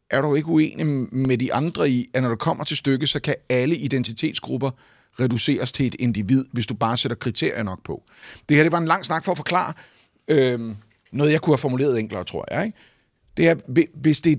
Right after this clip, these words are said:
det, du ønsker dig, så skal du jo finde enighed og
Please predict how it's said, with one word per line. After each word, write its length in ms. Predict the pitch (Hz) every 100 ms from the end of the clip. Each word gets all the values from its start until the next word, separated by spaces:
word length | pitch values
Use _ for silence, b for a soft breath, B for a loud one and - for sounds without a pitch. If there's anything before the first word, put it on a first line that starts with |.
| -
det, 200 | 196 -
du 120 | - -
ønsker 320 | 196 - 208
dig, 160 | 127 107 - _ _
så 180 | - 160
skal 200 | - 160
du 140 | - 147
jo 60 | 131
finde 380 | - 135 127 - -
enighed 600 | 156 185 202 185 151 - _ _ _ _ -
og 160 | 143